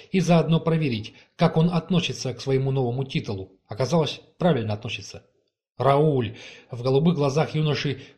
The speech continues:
взметнулась злость, смешанная со смехом. «Прекрати издеваться!» «Я не издеваюсь», улыбнулся Рефло. «Я приветствую короля. В таком случае я приветствую короля над королем, и хватит об этом.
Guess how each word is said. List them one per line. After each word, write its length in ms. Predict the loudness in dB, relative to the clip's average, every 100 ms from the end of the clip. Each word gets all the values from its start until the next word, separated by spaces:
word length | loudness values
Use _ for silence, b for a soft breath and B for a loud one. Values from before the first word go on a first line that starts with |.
| -8
взметнулась 500 | -4 -2 -2 -2 -2
злость, 460 | 0 2 2 0 B -16
смешанная 480 | -4 -2 -2 -4 -4
со 100 | -4
смехом. 420 | -4 -6 -6 -14 2
«Прекрати 540 | 2 4 0 0 0
издеваться!» 640 | 2 2 2 0 -8 -16 _ _ _ _ _ -2
«Я 100 | 0
не 140 | 0
издеваюсь», 560 | -2 -2 -4 -4 -6 -8 b
улыбнулся 440 | -2 0 0 -2 -4
Рефло. 400 | -4 -2 -4 B B B
«Я 320 | 4 4 4
приветствую 480 | 2 2 2 0 -2
короля. 460 | 0 0 0 -2 -8 _ _ _
В 100 | -4
таком 260 | 0 0
случае 540 | 0 0 0 0 -2 B B -4
я 220 | 2 4
приветствую 540 | 4 2 0 0 -2
короля 360 | 0 2 2 2
над 200 | 0 -2
королем, 560 | 2 6 8 6 4 B B
и 120 | 2
хватит 480 | 2 6 4 4 -2
об 140 | -2 -2
этом. 300 | -4 -6